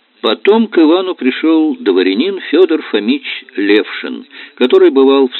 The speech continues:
сыскном по каким-то своим делам и которого Иван почти не знал, только видел. Сказал, что слышал Ивановы песни и много слышал о нём. И вот подумал, что если бы Иван рассказал подробно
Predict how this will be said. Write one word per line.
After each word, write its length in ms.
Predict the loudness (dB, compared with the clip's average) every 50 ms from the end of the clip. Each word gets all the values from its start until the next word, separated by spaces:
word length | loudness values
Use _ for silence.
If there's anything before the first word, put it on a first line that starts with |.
| -6
сыскном 600 | -6 -6 -6 -6 -8 -8 -6 -4 -4 -4 -4 -6 -10 _ _ _ _ _ _ _ _ _ -2
по 80 | 0
каким-то 500 | 0 0 0 -2 -4 -4 -2 0 0 0 0 -4
своим 260 | -6 -8 -8 -8 -6 -4
делам 540 | -2 0 2 2 2 0 -2 -4 -6 -8 -8
и 140 | -6 -6 -4
которого 460 | -4 -2 -2 0 0 2 2 2 2
Иван 220 | 2 0 -4 -6
почти 360 | -6 -6 -6 -6 -4 -2 0
не 140 | 0 0 0
знал, 300 | -2 -4 -6 -6 -6 -6
только 280 | -6 -6 -6 -4 -2 -2
видел. 400 | 0 0 0 0 0 0 -2 -2 -8 -16 -20 -20 -20 -18 -6
Сказал, 400 | -2 -2 0 2 4 4 4 4
что 260 | 2 -2 -2 0 0 0 0
слышал 460 | -2 -2 -2 0 0 2 2 2 2 2
Ивановы 500 | 2 2 2 2 2 0 0 0 -2 -2
песни 520 | -2 -2 -2 -2 -2 -4 -8 -8 -8 -8
и 160 | -6 -4 -2
много 400 | 0 2 2 2 0 0 -2 -4
слышал 460 | -4 -2 -2 -4 -2 0 0 0 2 2
о 80 | 2
нём. 400 | 0 -2 -2 -4 -6 -8 -12 -14 _ _ -20 -20 -20 -6 -2
И 100 | 0 2
вот 240 | 4 4 2 0 -2
подумал, 680 | -4 -4 -2 0 0 0 0 -4 -8 -12 -14 -16 -20 -20 _ _ _
что 380 | -12 -12 -12 -8 _ -4 -2 -2
если 460 | -2 0 -2 -2 -2 -2 -6 -6 -2
бы 180 | 0 -2 -2 -2
Иван 560 | -2 -4 -2 -2 -2 -4 -4 -6 -10 -12 -16 -20 _ _ -20 -20 -20 -18 _
рассказал 760 | -4 -2 0 0 0 -2 -2 -2 -2 0 2 4 4 4 2
подробно 920 | 2 0 -2 0 0 2 2 4 4 4 4 2 -2 -8 -12 -10 -12 -12